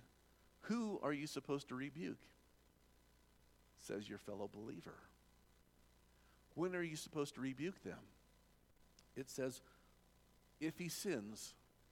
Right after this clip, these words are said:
and by context, "against you." If he sins against you, don't think that it's your job to find fault in others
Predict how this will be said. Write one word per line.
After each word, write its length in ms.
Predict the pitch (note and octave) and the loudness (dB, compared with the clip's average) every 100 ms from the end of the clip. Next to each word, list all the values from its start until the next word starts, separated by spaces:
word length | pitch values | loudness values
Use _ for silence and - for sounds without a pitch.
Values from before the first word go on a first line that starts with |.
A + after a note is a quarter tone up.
| - A2 | -10 -6
and 120 | G2+ | 0
by 140 | G#2+ | 0
context, 560 | - B2+ B2+ G#2 G#2 - - - B2+ | 0 -2 -2 -4 -6 -6 -18 -6 -4
"against 500 | A2+ C3 A#2+ - E3 | 0 0 0 -2 -2
you." 180 | F3 F2+ - - - - - - - - - - - - - - - - | -2 -4 -12 -20 -20 -20 -20 -20 -20 -20 -20 -20 -20 -20 -20 -20 -12 -6
If 140 | - | -4
he 100 | E3 | -4
sins 480 | - F#3 D#3 C#3+ - | 0 4 4 2 -2
against 460 | B2 A#2+ C#3+ B2 - | -4 2 2 2 0
you, 180 | F3 G#2 - - - - G#2+ - | 0 0 -6 -20 -20 -20 -16 6
don't 320 | F3 A3 A3 | 8 8 4
think 200 | G#3+ G#3 | 2 4
that 120 | F#3+ F3+ | 6 6
it's 240 | E3 - | 4 2
your 160 | D#3 F3+ | 2 2
job 420 | - A#2+ G2+ A#2 - - - | 4 6 6 2 -6 -20 -2
to 80 | C3+ | 0
find 360 | - C#3 C#3+ C#3 | 6 6 6 2
fault 260 | - D3+ F3 D#3+ | 4 4 4 0
in 100 | E3 | 2
others 480 | D#3+ G#2+ G#2+ - | 2 0 -2 -6